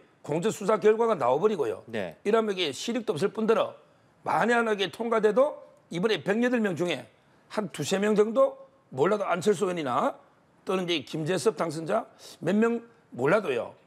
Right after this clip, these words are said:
Speaker 1: 나머지는 이게 거의 생각이 똑같을 거예요. 어차피 이게 거부권 행사하고 다시 이게 부결되는, 그러니까 역사 속으로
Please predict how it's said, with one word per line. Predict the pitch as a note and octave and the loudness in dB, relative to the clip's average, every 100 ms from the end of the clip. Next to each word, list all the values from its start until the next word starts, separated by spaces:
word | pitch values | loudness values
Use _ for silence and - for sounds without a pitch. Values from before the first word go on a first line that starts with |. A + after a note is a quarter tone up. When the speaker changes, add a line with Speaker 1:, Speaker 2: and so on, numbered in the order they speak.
| _ - | _ -8
Speaker 1:
나머지는 | C#3+ E3+ B3 A#3 | -2 0 2 0
이게 | F#3+ D#3+ | -2 -2
거의 | G#3+ A3+ | -2 -4
생각이 | G#3+ A3+ - | 0 0 0
똑같을 | E3+ G#3 C#4 | -4 -4 -4
거예요. | - A#2 - - _ _ _ _ | -4 -6 -10 -20 _ _ _ _
어차피 | C#3 C#3+ A#3+ A#3 | -2 0 -2 -4
이게 | F#3+ D3+ | -4 -4
거부권 | - D#3 G3 F#3+ | -2 -2 -2 -2
행사하고 | F3 F3+ F3+ F3 G#3 C4 F#3+ - - - | -2 0 0 2 4 2 2 -12 -20 -4
다시 | E3 D#3+ | -4 -2
이게 | F3 C3+ - | -4 -4 -6
부결되는, | C#3+ F3 E3 E3+ C3 - _ _ _ _ | -4 -2 -2 -4 -6 -12 _ _ _ _
그러니까 | G3+ A#3 G#3+ | -2 0 0
역사 | G3 A3+ | 0 0
속으로 | A3+ A3 A3 C4 | 0 2 4 2